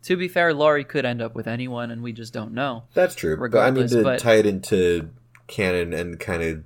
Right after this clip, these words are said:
Speaker 2: tie
Speaker 1: Yeah.
Speaker 2: Halloween two into twenty eighteen a little bit more.
Speaker 1: Sure. Yeah, no, that's a, I mean, that definitely helps.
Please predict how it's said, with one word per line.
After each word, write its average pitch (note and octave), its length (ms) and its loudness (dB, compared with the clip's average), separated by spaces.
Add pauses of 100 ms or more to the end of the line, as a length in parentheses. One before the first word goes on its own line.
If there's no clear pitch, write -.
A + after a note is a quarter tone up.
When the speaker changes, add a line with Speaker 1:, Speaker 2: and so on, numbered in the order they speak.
(180)
Speaker 2:
tie F2 260 2
Speaker 1:
Yeah. E2 160 4
Speaker 2:
Halloween E2 260 -2
two E2 260 -2
into D#2 560 -2
twenty D2+ 320 -8
eighteen C#2+ 360 -8
a - 60 -8
little D2+ 180 -4
bit C#2+ 160 -2
more. D2+ 280 -4 (960)
Speaker 1:
Sure. - 320 -4 (260)
Yeah, F#3 200 4
no, D3+ 160 2
that's D#3 180 2
a, C#3 200 2
I C3 80 0
mean, B2+ 140 -4
that B2+ 140 -2
definitely C3 380 -6
helps. A#2+ 440 -6